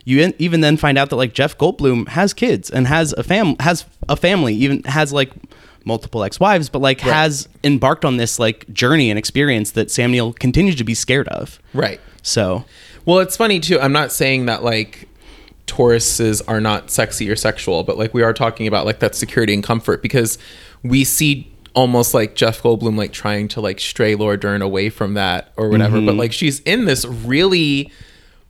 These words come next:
Speaker 2: what must be an incredible relationship. I think that Sam, I mean, aside from the age gap, but, like, we're not gonna have that discourse.
Speaker 1: No.
Speaker 2: But, like, but I think Laura Dern recently had that discourse in the news. Like, she was
Speaker 1: Oh,
Speaker 2: like,
Speaker 1: really?
Speaker 2: 'cause she's, like,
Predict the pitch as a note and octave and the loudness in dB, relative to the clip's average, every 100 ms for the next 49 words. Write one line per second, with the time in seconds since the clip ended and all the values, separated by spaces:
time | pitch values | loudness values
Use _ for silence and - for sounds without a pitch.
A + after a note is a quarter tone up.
0 | _ D3 F#3+ G#3 F4+ - G#3 D#3+ C#3+ C3 | _ 0 2 2 -2 0 0 2 0 0
1 | D3+ C3 A2+ G#2+ G#2 G#2 G#2 F2+ - F3 | -2 0 -2 -4 -6 -8 -12 -10 -2 0
2 | G#4+ F4+ E3+ - D#3 C#3+ D3 C#3+ C#3 B2+ | 0 0 0 0 -2 -2 -2 -2 0 -2
3 | A#2+ - A#2+ - A#2 A2+ G2+ G2 - E2+ | -2 -2 -2 -2 -4 -6 -8 -10 -10 -10
4 | D2+ - B2 - A2 A2 A#2+ A2+ G#2+ G2+ | -12 -6 -6 -4 -6 -4 -2 -2 -4 -8
5 | G#2 - - - - - - - - A2+ | -8 -10 -12 -12 -10 -10 -10 -14 -8 -4
6 | G2 G#2+ - D3 C3 C#3+ B2 A#2 - B2+ | -2 -4 -2 0 0 2 2 0 0 0
7 | A#2+ - - C3 F#3 G3+ C#3 B2+ B2+ B2 | 0 -6 -6 -2 0 2 4 4 4 2
8 | A2 A2+ - G#2+ G#2+ G#2 G#2+ G#2+ - - | 0 -2 -4 -6 -6 -6 -6 -8 -10 -10
9 | G2 - - D#2+ G2+ A2 G#2 G2+ D2+ F#2 | -10 -8 -8 -8 -8 -6 -6 -6 -8 -8
10 | A2 G#2 G#2+ G2+ A#2+ B2 B2 D3+ G2+ C3+ | -8 -6 -6 -2 0 2 2 2 2 0
11 | G3+ C#4 E4 - | 0 2 0 -2